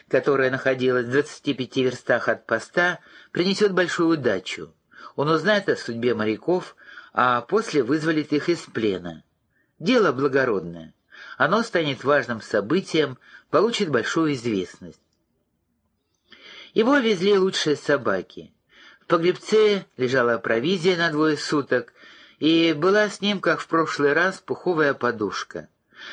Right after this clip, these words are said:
На второй рой нарте следовал за ним урядник Томский. На льду устья Сусуи, прямо на их пути, лежали десятки туземцев. "Что сие означает?" — удивился Бусе.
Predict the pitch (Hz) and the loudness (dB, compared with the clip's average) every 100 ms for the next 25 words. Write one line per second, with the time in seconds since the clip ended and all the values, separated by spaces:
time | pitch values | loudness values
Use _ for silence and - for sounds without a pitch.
0 | - 175 165 226 214 202 254 214 143 117 | -4 -2 2 2 4 2 0 0 0 0
1 | 113 - 101 156 165 143 135 113 131 165 | -2 -6 -4 -2 2 2 2 0 -2 -2
2 | 170 117 123 131 143 - 107 90 - - | -2 0 0 -2 -8 -4 -4 -4 -10 -20
3 | - - _ _ _ _ _ _ _ - | -20 -20 _ _ _ _ _ _ _ -20
4 | - - - - 165 170 147 180 175 160 | -20 -20 -18 0 2 2 2 2 2 0
5 | 156 - 151 147 - 156 143 - 190 160 | -2 0 0 0 0 -2 -2 0 2 2
6 | 117 139 127 127 127 - 139 - 180 180 | 2 0 0 -2 -4 -2 -4 0 0 0
7 | 156 _ _ - - 143 151 196 202 180 | -4 _ _ -20 -6 -2 0 2 2 2
8 | 170 160 _ - 127 135 160 160 160 160 | 0 -4 _ -10 -4 0 0 0 -2 -2
9 | 120 104 92 - - - _ _ _ _ | 0 -2 -4 -12 -20 -20 _ _ _ _
10 | _ _ _ _ - - 143 139 - 151 | _ _ _ _ -16 -4 -2 -2 -2 0
11 | 151 143 143 143 170 - 131 104 90 - | 2 2 0 -2 -6 -4 -2 0 -2 -6
12 | 95 110 98 - 107 101 101 - 90 73 | -6 -4 -4 -6 -8 -8 -8 -10 -12 -12